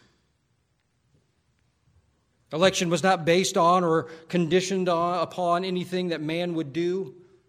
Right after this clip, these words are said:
but is solely the result of God's self-determined purpose. There should be nothing more assuring, nothing more con-, comforting to us than this.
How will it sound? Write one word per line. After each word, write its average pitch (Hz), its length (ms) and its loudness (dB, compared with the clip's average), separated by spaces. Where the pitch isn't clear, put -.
but 135 100 -12
is 131 100 -4
solely 185 420 0
the 147 120 -8
result 147 360 -4
of 127 100 -12
God's 143 320 -4
self-determined 151 960 -6
purpose. 113 480 -14
There 165 120 -4
should 160 180 -6
be 170 100 0
nothing 180 560 -2
more 175 300 0
assuring, 180 600 -6
nothing 190 320 -2
more 180 200 -2
con-, 156 280 -6
comforting 185 600 0
to 196 220 2
us 175 220 0
than 165 240 -4
this. - 400 -6